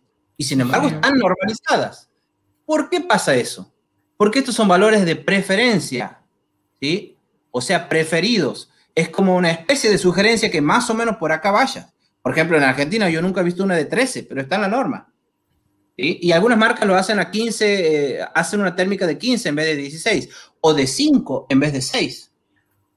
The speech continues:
Speaker 1: Pero eso no quiere decir que no sea normalizada porque no aparezca en esta lista. Puede estar perfectamente normalizada, pero ha decidido no tomar el valor de preferencia de la norma. Eso es todo. Les digo porque es una pregunta común, porque algunas térmicas vienen de quince y otras de dieciséis.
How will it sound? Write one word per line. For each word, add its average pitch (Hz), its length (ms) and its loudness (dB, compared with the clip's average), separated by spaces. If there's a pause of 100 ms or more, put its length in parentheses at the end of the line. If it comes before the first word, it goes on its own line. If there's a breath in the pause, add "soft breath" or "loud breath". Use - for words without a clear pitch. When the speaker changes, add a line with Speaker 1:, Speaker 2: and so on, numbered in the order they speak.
(220)
Speaker 1:
Pero 156 180 0
eso 208 160 0
no 180 160 2
quiere 208 160 2
decir 220 200 -2
que 185 120 0
no 165 180 0
sea 180 220 0
normalizada 175 720 2
porque 160 200 -4
no 135 80 2
aparezca 165 440 -2
en 143 40 -4
esta 131 140 -8
lista. 196 440 -6 (300)
Puede 160 160 0
estar 156 240 0
perfectamente 208 640 -2
normalizada, 254 720 2 (300 loud breath)
pero 277 320 4
ha 170 140 2
decidido 226 500 4
no 208 280 2
tomar 226 340 2
el 214 100 4
valor 170 320 4
de 196 80 0
preferencia 180 680 -2
de 165 100 -2
la 143 60 -4
norma. 170 380 -4 (220)
Eso 123 240 -6
es 131 100 -14
todo. 113 320 -6 (600)
Les 135 140 0
digo 165 180 4
porque 175 180 -2
es 135 100 -6
una 131 120 0
pregunta 131 300 0
común, 185 280 2 (220 loud breath)
porque - 180 -2
algunas 151 240 2
térmicas 165 300 0
vienen 156 180 4
de 151 80 0
quince 175 280 -2
y 143 40 0
otras 120 160 -6
de 110 60 -8
dieciséis. 104 380 -18